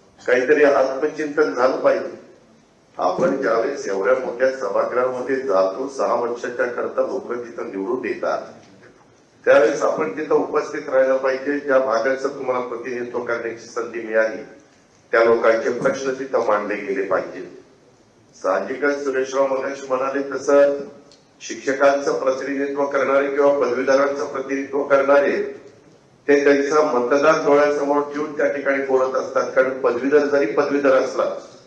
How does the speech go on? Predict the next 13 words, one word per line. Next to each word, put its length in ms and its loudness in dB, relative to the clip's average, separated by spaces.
तरी 140 4
अनेक 340 2
शिक्षक 420 0
पदवीधर 340 2
असतात 380 0
आणि 180 -4
ते 120 0
त्याला 180 4
मतदान 460 0
करत 300 -6
असतात. 280 -2
त्याच्यावर 460 4
तो 360 2